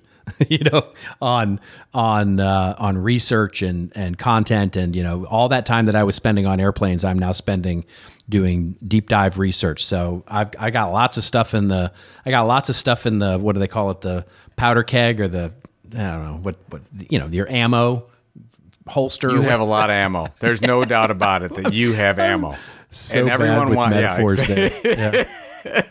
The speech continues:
Speaker 1: Anyway.
Speaker 2: August tenth through twelfth, twenty twenty, content tech summit dot com, and the easiest, you can go check out the agenda, which you should,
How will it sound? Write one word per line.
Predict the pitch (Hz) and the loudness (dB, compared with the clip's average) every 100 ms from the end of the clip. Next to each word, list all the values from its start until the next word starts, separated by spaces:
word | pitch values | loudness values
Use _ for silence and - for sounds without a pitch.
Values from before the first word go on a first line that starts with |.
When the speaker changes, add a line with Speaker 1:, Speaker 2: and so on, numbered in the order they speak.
| - - - | -12 -18 -8
Speaker 1:
Anyway. | 120 120 110 107 | -2 0 0 0
Speaker 2:
August | 180 214 196 - | 0 2 0 0
tenth | 180 185 185 | -2 -2 0
through | 180 151 | 0 0
twelfth, | 156 165 160 143 | 0 2 0 -2
twenty | 151 165 160 | -2 0 0
twenty, | 135 - 156 147 135 | -4 -4 0 0 -2
content | - 147 151 160 131 | -2 -4 -2 -4 -6
tech | - 139 - | -2 -2 -2
summit | - 135 131 113 | 0 0 0 -2
dot | 120 113 | -4 -4
com, | - 127 123 123 | -2 0 2 2
and | 113 | 0
the | 110 | -2
easiest, | 113 123 117 117 120 | 0 0 -2 -4 -4
you | 135 | -2
can | 143 | 0
go | 131 123 | 2 2
check | 131 113 | 2 2
out | 110 101 | 0 2
the | 101 | -2
agenda, | 92 101 95 95 | 2 0 2 0
which | 98 - | -2 -4
you | 101 | -6
should, | 92 - 110 95 98 | -6 2 2 2 -2